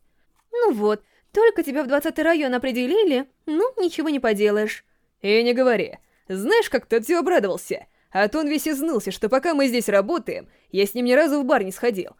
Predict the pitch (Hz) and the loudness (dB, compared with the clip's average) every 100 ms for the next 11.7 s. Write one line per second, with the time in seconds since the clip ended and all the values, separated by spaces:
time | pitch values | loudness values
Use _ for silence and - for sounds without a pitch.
0 | _ _ - 214 254 277 262 247 208 330 | _ _ -4 0 2 2 2 0 -2 -2
1 | 208 190 262 277 196 190 180 - - _ | 0 2 2 2 0 0 -4 -6 -12 _
2 | _ 202 190 202 247 277 277 285 262 170 | _ -6 -4 -2 -2 -4 -4 -2 -2 -4
3 | - - - _ - 370 311 339 427 403 | -10 -18 -20 _ -6 -2 2 2 2 0
4 | 226 214 214 220 _ _ _ _ 196 190 | -2 0 0 -2 _ _ _ _ -4 0
5 | 196 202 190 190 - 254 214 214 226 247 | 2 2 0 -2 -4 -4 -2 -2 0 0
6 | 254 269 190 101 - _ _ _ 339 330 | -2 -6 -8 -10 -18 _ _ _ -6 -4
7 | 311 262 247 262 247 190 - _ _ _ | -4 0 0 2 0 -2 -4 _ _ _
8 | _ - 180 233 - - - - 247 247 | _ -6 2 2 2 -8 -12 -2 2 4
9 | 247 240 277 202 180 - - _ _ _ | 4 2 2 0 -2 -12 -16 _ _ _
10 | - 190 196 202 247 214 190 214 233 233 | -12 -6 -4 -4 -4 -4 -2 2 4 4
11 | 240 262 240 180 - - | 2 0 -2 -4 -14 -18